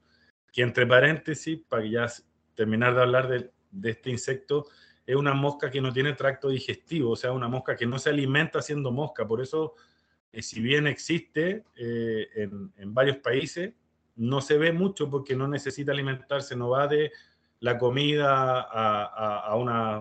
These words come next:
una, no sé, una zona donde pueden haber alguna infección y viceversa, eh, como lo que estamos acostumbrados nosotros, la, a la mosca común. Entonces, eh,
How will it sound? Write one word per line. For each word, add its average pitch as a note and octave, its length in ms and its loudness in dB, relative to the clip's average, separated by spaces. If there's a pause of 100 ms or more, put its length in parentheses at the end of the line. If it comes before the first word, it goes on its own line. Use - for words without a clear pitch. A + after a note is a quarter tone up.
una, A2+ 420 -6
no G2+ 140 -14
sé, - 120 -8
una A#2 160 -4
zona B2 220 -8
donde A2+ 180 -4
pueden A2+ 240 -2
haber A2+ 320 -2 (240)
alguna A#2 260 -2
infección C3 600 -4
y A#2+ 60 -6
viceversa, A#2+ 640 -2 (680)
eh, G2+ 240 -4
como A#2+ 220 0
lo A#2 80 2
que A2 80 2
estamos B2 420 -2
acostumbrados A2+ 540 0
nosotros, A2 400 2
la, G2 120 0
a G2 120 -10
la F#2+ 80 -6
mosca G#2 320 -6
común. G2 300 -4
Entonces, A2 640 -4 (500)
eh, G2+ 340 -2